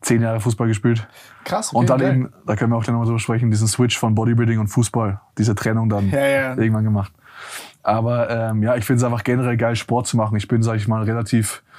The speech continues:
Speaker 1: begabt in vielen Sportarten, würde ich jetzt sagen, auch wenn's vielleicht ein bisschen abgehoben ka-, äh, klingt, aber ich krieg einfach relativ schnell eine neue Sportart hin
Speaker 2: Mhm.
Speaker 1: und kann mich da gut reinfuchsen. Und, ähm, wie gesagt,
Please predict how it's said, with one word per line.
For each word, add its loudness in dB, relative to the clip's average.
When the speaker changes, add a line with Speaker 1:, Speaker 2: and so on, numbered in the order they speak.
Speaker 1:
begabt 2
in 6
vielen 2
Sportarten, 2
würde 2
ich 2
jetzt 2
sagen, 2
auch -4
wenn's -2
vielleicht -2
ein -12
bisschen 0
abgehoben 2
ka-, -2
äh, -2
klingt, 0
aber 0
ich -6
krieg 2
einfach 0
relativ 2
schnell 2
eine 2
neue 2
Sportart 0
hin 2
Speaker 2:
Mhm. 0
Speaker 1:
und 2
kann 0
mich 0
da 0
gut 2
reinfuchsen. 0
Und, -4
ähm, 0
wie 2
gesagt, 0